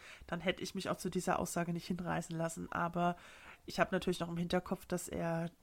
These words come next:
das ganze letzte Jahr schon nicht mehr wirklich so überzeugen konnte. Ich meine, mich auch erinnern zu können, dass wir in einer anderen Folge letztes Jahr schon mal erwähnt haben, dass er seine Prioritäten mittlerweile ein bisschen anders setzt und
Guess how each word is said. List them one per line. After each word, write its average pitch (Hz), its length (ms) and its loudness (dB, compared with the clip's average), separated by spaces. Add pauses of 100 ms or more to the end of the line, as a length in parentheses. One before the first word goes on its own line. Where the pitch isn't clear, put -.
das - 160 -6
ganze 165 280 -4
letzte 170 340 -4
Jahr 156 180 -2
schon 170 180 -4
nicht 170 220 -4
mehr 165 180 0
wirklich 165 300 -2
so 175 220 0
überzeugen 180 560 0
konnte. 233 440 4 (420)
Ich - 100 -10
meine, 185 220 6
mich 190 160 0
auch 180 60 2
erinnern 185 260 0
zu - 120 -6
können, 185 240 0
dass 185 220 -2
wir 185 320 6
in 180 180 -2
einer 170 420 2 (120)
anderen 175 420 -2
Folge 180 640 0 (200)
letztes 185 360 -2
Jahr 170 120 0
schon 185 180 0
mal 180 300 0
erwähnt 185 420 4
haben, 180 300 4
dass 170 300 2
er 170 500 4
seine 170 720 -2 (500)
Prioritäten 208 760 4
mittlerweile 175 480 2
ein 170 80 -2
bisschen 165 320 -4
anders 170 520 -2 (140)
setzt - 600 -6
und 165 480 -2